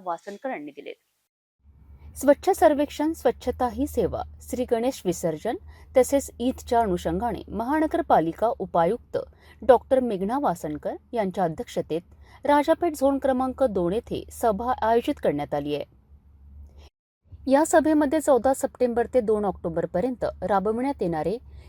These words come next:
स्वच्छता ही सेवा याबाबत उपक्रम मनपा कार्यालयात, झोन कार्यालय, मनपा आरोग्य केंद्र येथे स्वच्छतेची शपथ घेऊन सर्व कार्यालयांची साफसफाई करून घेणे,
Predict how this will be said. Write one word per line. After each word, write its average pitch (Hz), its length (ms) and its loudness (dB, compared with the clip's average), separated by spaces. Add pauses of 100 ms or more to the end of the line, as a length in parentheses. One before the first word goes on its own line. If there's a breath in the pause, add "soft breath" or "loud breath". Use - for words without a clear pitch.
स्वच्छता 277 640 0
ही 247 180 -4
सेवा 214 380 2
याबाबत 165 580 0
उपक्रम 180 420 -2 (440 soft breath)
मनपा 240 360 2
कार्यालयात, 160 540 -2 (320)
झोन 180 260 -2
कार्यालय, 160 500 -4 (400 soft breath)
मनपा 247 400 2
आरोग्य 262 400 2
केंद्र 165 240 -2
येथे 180 300 -4 (220)
स्वच्छतेची 277 800 -4
शपथ 262 480 -2
घेऊन 185 280 0 (500 soft breath)
सर्व 269 420 6
कार्यालयांची 285 720 0
साफसफाई 214 680 -2
करून 160 320 -4
घेणे, 160 280 -8